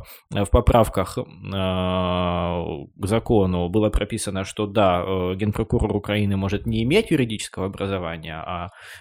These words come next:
Юрий Луценко не имеет такого образования, но он близкий друг Петра Порошенко,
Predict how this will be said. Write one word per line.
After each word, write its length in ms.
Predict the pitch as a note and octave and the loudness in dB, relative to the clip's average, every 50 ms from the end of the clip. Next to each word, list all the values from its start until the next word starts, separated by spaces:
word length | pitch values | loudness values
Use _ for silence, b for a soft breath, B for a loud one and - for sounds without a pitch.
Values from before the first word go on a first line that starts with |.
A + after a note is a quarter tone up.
| B B | B B
Юрий 240 | F#2+ G2 G2 G2+ G2+ | -2 -2 0 0 0
Луценко 420 | F#2+ G2 - - G#2 F#2+ - G2+ | 0 0 -2 -2 -4 -2 0 2
не 160 | G#2+ A#2 B2+ | 4 4 6
имеет 300 | B2+ A#2 G#2 F2+ E2+ - | 6 6 4 2 0 -2
такого 340 | - F2 - G2 F2 E2+ F2+ | -6 -8 -6 -6 -4 -4 -4
образования, 640 | F#2+ - - A2 A2+ C3+ D#3 F#3+ G#3 F#3+ E3 C#3 A#2+ | -2 -2 0 0 0 0 0 0 0 0 0 0 0
но 200 | A2 G#2+ A2+ C3+ | 0 0 0 2
он 160 | D#3 D#3 A#2+ | 2 0 0
близкий 320 | F#2 G#2 A2 - - - G2+ | 0 0 -2 -2 -2 -6 -6
друг 220 | - - - - | -6 -8 -10 -10
Петра 240 | - F#2 - F#2 D2+ | -10 -8 -6 -6 -8
Порошенко, 680 | - - - E2 F2 - - - - F2+ G2 - - | -6 -8 -8 -10 -10 -10 -10 -12 -12 -14 -14 -16 -16